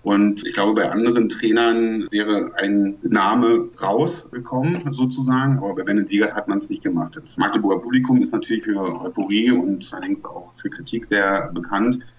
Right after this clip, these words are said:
Da wird genauso jedes Tor gefeiert, wie jeder Fehler quasi bestraft wird. Das war schon ein richtiger großer Schockmoment für alle Beteiligte, sowohl Fans als auch Spieler, als auch Verantwortliche.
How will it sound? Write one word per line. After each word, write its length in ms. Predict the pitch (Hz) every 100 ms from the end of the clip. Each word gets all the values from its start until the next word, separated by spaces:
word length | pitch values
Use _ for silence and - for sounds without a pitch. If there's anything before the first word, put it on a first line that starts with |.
| -
Da 120 | 90
wird 140 | 95 98
genauso 640 | 107 90 98 101 98 90
jedes 220 | 92 98
Tor 220 | - 104 98
gefeiert, 580 | 90 107 104 117 - -
wie 100 | 95
jeder 220 | 101 98
Fehler 480 | 98 107 101 98 85 -
quasi 240 | - 98 98
bestraft 460 | 90 - 117 120
wird. 320 | 90 87 - - - -
Das 180 | -
war 160 | 90 95
schon 280 | - 117 117
ein 320 | 117 117 98 - 85
richtiger 480 | 104 104 110 98 98
großer 360 | 92 101 107
Schockmoment 600 | 104 - - 120 117 123
für 400 | - 98 95 87 -
alle 180 | 117 -
Beteiligte, 760 | - 120 113 123 - 123 117 - - - - -
sowohl 460 | 101 101 104 104 - _
Fans 380 | 156 107 113 -
als 260 | - 95 -
auch 120 | -
Spieler, 500 | - 107 113 107 104
als 220 | - -
auch 100 | - -
Verantwortliche. 840 | - - 101 104 107 104 - 101